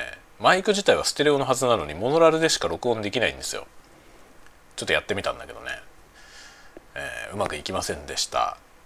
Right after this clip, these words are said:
で、GoProの方でも一応つないで、ステレオを撮れてるかどうか、ちょっとね、と-、撮ってはみたんだけど、まだ確認してなくて、それを後ほど確認して、えー、ステレオ、どこでステレオをちゃんと活かせるのかっていうのをね、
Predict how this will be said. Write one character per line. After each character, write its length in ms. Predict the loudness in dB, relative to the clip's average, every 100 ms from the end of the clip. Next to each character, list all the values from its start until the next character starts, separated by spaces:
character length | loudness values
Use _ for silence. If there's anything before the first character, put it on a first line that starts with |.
| -20 -20 -20 -20 -20 -6
で、 340 | 0 0 0
GoPro 360 | 2 2 2 0
の 100 | 0
方 280 | 2 2 2
で 100 | 0
も 220 | 0 -2
一 180 | -2 -4
応 100 | -2
つ 160 | -4
な 140 | -2 -2
い 100 | 4
で、 360 | 6 6 2 -12 -20 -18 -8
ス 140 | -6
テ 120 | 0 4
レ 100 | 6
オ 220 | 8 6
を 60 | 4
撮 160 | 2
れ 80 | 2
て 100 | 0
る 80 | -8
か 100 | -10
ど 120 | -10
う 40 |
か、 260 | -6 -6 -6 -12 -20 -20 -20 -20 -20 -20 -20 -20 -20 -14
ち 80 | -12
ょ 20 |
っ 20 |
と 80 | -10
ね、 160 | -12 -8
と-、 100 | -8 -8 -2
撮 80 | -2
っ 40 |
て 120 | 2
は 60 | 0
み 80 | 2
た 100 | -4
ん 40 |
だ 60 | -4
け 80 | -4
ど、 60 |
ま 140 | 0 0
だ 80 |
確 240 | 0 -4 -2
認 160 | -2
し 80 | -2
て 80 | -2
な 100 | -2
く 80 | -2
て、 220 | -4 -4 -8 -18 -18 -18 -20 -20 -10
そ 140 | -4
れ 60 | -2
を 100 | -2
後 240 | -4 -4
ほ 140 | -2 -2
ど 120 | -2
確 260 | -4 -6
認 200 | -8 -6
し 100 | -6
て、 260 | -4 -4 -6 -10 -20 -20
え 220 | -16 -16 -16 -18 -16 -8
ー、 20 |
ス 140 | -2 0 0
テ 60 | -2
レ 60 | -4
オ、 140 | -4
ど 160 | 0 0
こ 160 | 2 2
で 100 | 0
ス 100 | 0
テ 120 | 0
レ 80 | 2
オ 60 |
を 40 | 4
ち 80 | 2
ゃ 60 |
ん 80 | 2
と 80 | -4
活 100 | 2
か 120 | 2
せ 120 | 2
る 80 | -4
の 120 | -8
か 120 | -10 -10
っ 40 |
て 180 | -10 -16
い 20 |
う 60 | -16
の 80 |
を 80 | -16
ね、 140 | -16